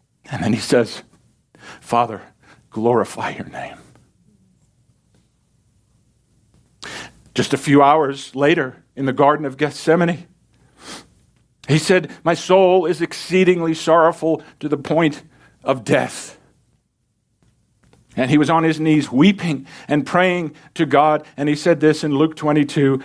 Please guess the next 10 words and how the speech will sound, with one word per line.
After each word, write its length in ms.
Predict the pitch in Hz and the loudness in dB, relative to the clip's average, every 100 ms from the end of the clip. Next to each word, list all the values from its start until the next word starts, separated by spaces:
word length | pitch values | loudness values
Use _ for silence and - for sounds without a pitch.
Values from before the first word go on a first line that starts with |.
| - | -6
forty-two, 580 | - 143 135 135 139 135 | 2 2 2 0 0 0
"Father, 680 | - - - 151 147 143 - | -4 -14 2 2 4 0 -4
if 220 | - 143 | -6 -4
it 80 | 151 | 2
is 220 | 139 127 | 2 2
your 160 | 139 135 | 2 2
will, 400 | 123 139 135 135 - _ | 4 4 2 0 -10 _
take 380 | - 147 139 - | 0 0 -2 -6
this 380 | 143 135 - - - | -4 -4 -6 -16 -18
cup 420 | - 147 127 - | -4 -2 -2 -4